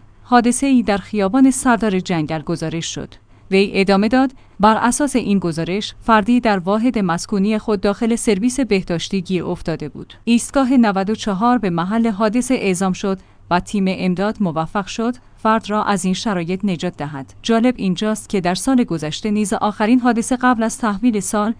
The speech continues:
مشابه این اتفاق بود." ملکی بیان کرد: "تنها پنج ثانیه پس از تحویل سال، در ساعت دوازده و سی و یک دقیقه دقیقه و سی و پنج ثانیه، حادثه‌ای دیگر در خیابان سراج گزارش شد.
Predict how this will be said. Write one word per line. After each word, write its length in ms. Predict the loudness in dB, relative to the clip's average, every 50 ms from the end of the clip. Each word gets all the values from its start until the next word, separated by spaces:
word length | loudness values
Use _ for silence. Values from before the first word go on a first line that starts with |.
| -8 -10 -4
مشابه 380 | -2 -2 0 0 0 0 0 0
این 360 | 0 0 0 0 0 -2 0 -2
اتفاق 500 | -4 -4 -2 -6 -6 -4 -4 -6 -6 -6 -8
بود." 220 | -12 -12 -14 -14 -18 -20 -20 -20 -10 -2 2
ملکی 420 | 4 4 4 4 2 2 2 0
بیان 340 | 2 2 0 0 0 -2 -2
کرد: 340 | -2 -2 -4 -4 -4 -6 -10 -16 -4
"تنها 380 | 2 4 6 6 6 4 2 0
پنج 280 | 2 2 4 4 4 2
ثانیه 420 | 2 0 0 0 2 0 0 -2
پس 260 | 0 0 -2 0 0
از 120 | -2 -2 0
تحویل 420 | 0 -2 -2 0 -2 -2 -2 -2
سال، 360 | -4 -2 0 0 2 2 0 -2 -4 -6 2
در 140 | 4 4 4
ساعت 380 | 4 2 2 2 2 2 2 0
دوازده 520 | 0 2 0 0 0 -2 -4 -2 -2 -2
و 120 | -2 -2
سی 180 | -4 -2 -2 -2
و 20 |
یک 260 | -2 0 -2 -4 -2 -2
دقیقه 360 | -4 -2 -2 -2 -2 -2 -2
دقیقه 460 | 0 0 -2 0 -2 -4 -2 -2 0 0
و 80 | 0
سی 220 | -2 -2 -2 -2 -2
و 40 | -2
پنج 300 | -2 0 4 4 4 4
ثانیه، 500 | 2 0 -2 0 0 0 -2 -2 -4 -6 -10 -16 -6
حادثه‌ای 560 | 0 2 2 4 4 2 2 2 0 0 0
دیگر 300 | -2 -2 0 0 0 2
در 160 | 2 2 0
خیابان 520 | 0 0 -4 -2 -2 -2 0 4 4 4 4
سراج 380 | 2 0 -2 -2 -2 -2 -4
گزارش 340 | -6 -6 -6 -6 -6 -6 -6
شد. 280 | -6 -8 -8 -10 -12